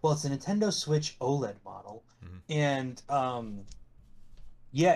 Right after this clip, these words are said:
Speaker 1: it's a nicer screen, bro.
Speaker 2: <laughs> All right, thank you. I'm so glad you're on the same page with me. This is useless. This is freaking
Speaker 1: It's not
Speaker 2: useless.
Speaker 1: useless. It's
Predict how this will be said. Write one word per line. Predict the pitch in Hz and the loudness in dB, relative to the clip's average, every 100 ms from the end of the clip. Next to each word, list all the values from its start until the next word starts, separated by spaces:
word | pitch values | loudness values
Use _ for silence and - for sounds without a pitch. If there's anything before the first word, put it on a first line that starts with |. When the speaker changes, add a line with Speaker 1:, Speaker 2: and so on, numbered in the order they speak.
| 165 | 4
Speaker 1:
it's | 156 | 2
a | 156 | 2
nicer | 131 131 147 160 | 4 4 2 2
screen, | 127 - - 131 127 117 | -2 -4 -4 -2 -2 -4
bro. | 104 104 - - - - | -8 -8 -10 -10 -2 0
Speaker 2:
<laughs> | |
All | - - - - 349 - 370 - 381 302 - - | 4 6 6 2 -6 -2 -4 2 6 6 4 6
right, | 254 226 208 | 10 10 8
thank | 269 254 - | 8 8 4
you. | 151 - - 233 | -4 -6 -2 6
I'm | 262 | 6
so | 208 320 320 | 6 4 6
glad | 247 247 233 | 10 10 10
you're | 220 | 8
on | 208 | 6
the | 202 | 4
same | 202 202 196 | 2 2 4
page | 185 190 160 | 2 2 2
with | 147 | -4
me. | 139 120 | -6 -4
This | 160 277 339 | -2 -2 -2
is | 170 | 2
useless. | 196 208 - 117 104 - - - | 4 4 0 -6 -6 -8 -10 -4
This | 240 339 | 0 2
is | 359 254 | 2 0
freaking | - 233 220 220 220 185 | -2 2 2 2 -2 4
Speaker 1:
It's | - - | 4 6
not | 269 - | 6 4
Speaker 2:
useless. | 240 | 6
Speaker 1:
useless. | 262 247 - 165 151 | 6 6 6 4 4
It's | 156 | 2